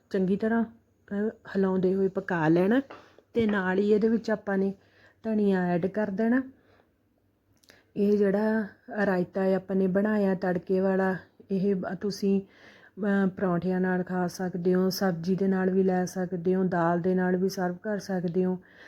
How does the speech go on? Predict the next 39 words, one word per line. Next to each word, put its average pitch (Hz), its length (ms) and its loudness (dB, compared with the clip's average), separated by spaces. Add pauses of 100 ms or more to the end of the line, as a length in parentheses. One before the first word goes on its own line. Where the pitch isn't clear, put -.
(320)
ਤੇ 196 320 4
ਇਸ 202 340 0
ਨੂੰ 196 120 -2
ਖਾਣ 190 260 -4
ਦੇ 190 200 0
ਨਾਲ 185 260 0
ਜਿਹੜਾ 190 260 0
ਕਿ 202 280 -2 (500)
ਰੋਟੀ 190 300 0
ਦਾ 190 120 2
ਟੇਸਟ 185 460 -2
ਆ 180 280 -6
ਉਹ 185 200 -2
ਬਹੁਤ 175 380 -2
ਹੀ 180 180 -4 (680)
ਵਧੀਆ 175 360 2
ਹੋ 202 160 2
ਜਾਂਦਾ 196 320 2
ਹੈ 196 100 2
ਤੇ 196 260 0 (300)
ਤਬੀਅਤ 185 460 0
ਆ 185 80 -2
ਜਿਹੜੀ 180 300 2 (500)
ਉਹ 190 100 -2
ਵੀ 196 120 -2
ਖੁਸ਼ 196 300 -4
ਹੋ 190 100 2
ਜਾਂਦੀ 196 380 2
ਆ। 208 60 4
ਬੱਚਿਆਂ 202 680 2
ਨੂੰ 202 200 0
ਵੀ 208 160 2
ਆ 202 140 2 (400)
ਇਹ 202 240 0 (300)
ਰਾਇਤਾ 185 360 0
ਜਿਹੜਾ 190 200 0
ਬਹੁਤ 180 280 -2
ਪਸੰਦ 180 420 -4
ਆਊਗਾ। 180 340 0